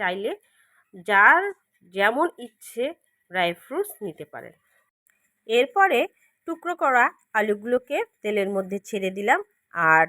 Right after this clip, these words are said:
তার মধ্যে দিয়ে দিলাম পরিমাণ মতো লবণ আর হলুদ। তো আলুগুলোকে দু মিনিট নাড়াচাড়া করে নিয়েছি, তারপরে ওই আলুর মধ্যেই আমি দিয়ে দিলাম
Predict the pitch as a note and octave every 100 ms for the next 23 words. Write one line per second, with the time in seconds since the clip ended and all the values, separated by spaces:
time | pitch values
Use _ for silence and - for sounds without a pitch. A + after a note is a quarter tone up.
0 | - G3 G#3 G#3+ G#3 G#3 G#3 G3+ F#3 F3+
1 | E3+ F3 F3+ F3+ F3+ F3 E3 F#3 F#3+ F#3+
2 | B3+ D#4 D#4 D4 C#4+ C#4 C#4 A4 - _
3 | - _ _ A#3+ - G3+ G#3+ C4+ D#4 F4
4 | D#4+ A3+ B3 C4 C#4 C4+ G#3+ G3 G#3 A3+
5 | A#3 - C4 C#4 C#4+ D4 - F#4 - G3+
6 | A3 C4 D#4 D4+ - F#3+ F#3+ F#3+ - E3+
7 | E3 E3 F3 F3 F3 A#3+ G4+ G#4 E3+ E3
8 | D3+ D3+ E3 D#3+ D#3 E3 B3